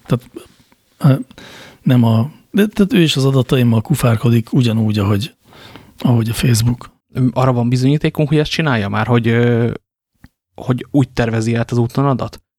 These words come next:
Speaker 1: Hát,
Speaker 2: Mert azt
Speaker 1: erre egy
Speaker 2: minden
Speaker 1: konkrétan, ez csak a légből kapott példa volt, arra nincs.
Speaker 2: Ja, jó.
Speaker 1: De az, hogy
Speaker 2: Hogy
Speaker 1: ő egy
Speaker 2: minden, minden
Speaker 1: hirdetési
Speaker 2: Isten mellett a
Speaker 1: platform,
Speaker 2: pirosnál
Speaker 1: arra
Speaker 2: tényleg
Speaker 1: természetesen
Speaker 2: úgy
Speaker 1: van.
Speaker 2: szeretne eladni, ja igen, az, az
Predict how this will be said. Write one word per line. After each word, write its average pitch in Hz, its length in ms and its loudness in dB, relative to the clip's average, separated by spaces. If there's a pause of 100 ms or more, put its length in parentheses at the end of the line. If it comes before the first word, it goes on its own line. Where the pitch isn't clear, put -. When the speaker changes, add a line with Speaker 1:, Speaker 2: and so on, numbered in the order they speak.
(240)
Speaker 1:
Hát, - 160 -4
Speaker 2:
Mert 135 160 0
azt 131 80 2
Speaker 1:
erre 139 160 6
egy 151 60 6
Speaker 2:
minden 139 160 2
Speaker 1:
konkrétan, 135 480 4
ez 147 100 0
csak - 200 -2
a 170 80 0
légből 131 340 2
kapott 113 300 -4
példa 110 320 0
volt, 110 220 0
arra 123 220 -2
nincs. 107 280 0
Speaker 2:
Ja, 139 100 0
jó. 143 220 0
Speaker 1:
De 131 100 2
az, 139 140 4
hogy 151 80 0
Speaker 2:
Hogy 143 100 4
Speaker 1:
ő 143 40 4
egy 127 80 4
Speaker 2:
minden, 156 100 -2
minden 143 220 4
Speaker 1:
hirdetési 147 300 2
Speaker 2:
Isten 131 100 0
mellett 135 180 4
a - 40 -8
Speaker 1:
platform, 143 360 2
Speaker 2:
pirosnál 131 240 -4
Speaker 1:
arra 120 340 0
Speaker 2:
tényleg - 40 -8
Speaker 1:
természetesen 131 640 2
Speaker 2:
úgy 135 60 4
Speaker 1:
van. 139 80 2
Speaker 2:
szeretne 127 200 0
eladni, 135 320 -8 (400)
ja 143 120 -6
igen, 113 340 -6
az, - 280 -6
az - 180 -16